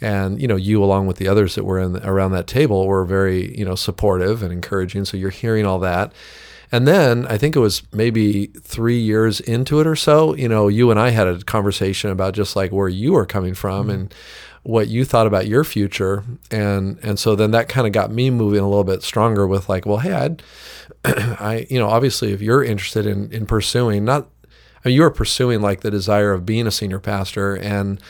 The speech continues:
Speaker 1: and it seemed natural that it would be here." I mean, there wasn't like, "Hey, Larry, I wanna be a
Speaker 2: Mm-hmm.
Speaker 1: senior pastor and I'm gonna be going hopefully to the Southwest or something."
Speaker 2: Mm-hmm.
Speaker 1: It was always about this, but as, uh, anyway,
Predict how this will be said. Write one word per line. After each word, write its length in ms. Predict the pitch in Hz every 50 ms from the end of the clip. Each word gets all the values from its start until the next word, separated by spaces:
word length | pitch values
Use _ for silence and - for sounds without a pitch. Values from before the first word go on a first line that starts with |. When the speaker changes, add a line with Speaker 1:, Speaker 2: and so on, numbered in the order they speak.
| - - - - _ -
Speaker 1:
and 140 | 127 120
it 100 | 117 110
seemed 340 | 107 - - 165 151 120 107 98
natural 500 | 101 107 143 165 - - - 98 92 95
that 80 | 95 95
it 100 | 98 98
would 260 | 101 110 135 160 131
be 140 | 101 98 92
here." 320 | 98 101 98 95 101 - - -
I 80 | 123 117
mean, 80 | 117 117
there 120 | 117 123
wasn't 260 | 127 139 135 123 113 107
like, 140 | 101 101 95
"Hey, 120 | 120 113
Larry, 200 | 107 107 107 101
I 40 | 98
wanna 160 | 101 110 107 101
be 80 | 101
a 40 | 98
Speaker 2:
Mm-hmm. 40 | 95
Speaker 1:
senior 240 | - - 104 98 95
pastor 440 | 92 - 101 98 104 - - 107 98
and 160 | 95 92 95 - - - - - -
I'm 140 | - 113 117
gonna 140 | 113 110 104
be 100 | 98 98
going 300 | 92 110 110 107 107 98
hopefully 460 | 90 98 120 110 - 113 104 98 98 92
to 120 | 98 98
the 140 | 95 95 90
Southwest 680 | - - - 104 107 101 - 98 98 113 123 127 - -
or 80 | 95 90
something." 400 | - - 92 87 - - 98 101
Speaker 2:
Mm-hmm. 520 | - - - - - - - - _ - 117
Speaker 1:
It 40 |
was 180 | 120 123 127 107
always 440 | 117 123 156 214 156 113 104 101 107
about 380 | 107 90 92 92 90 - 101
this, 320 | 104 139 156 110 95 - -
but 280 | - - 110 104 95 - - _ _ _ _ _ _ _ _ _ _ _ _ _ _ _ _ _ - - - _ _
as, 360 | - 123 117 107 104 95 92 98
uh, 380 | 107 101 98 95 95 98 - -
anyway, 460 | - 147 143 117 98 98 98 95 104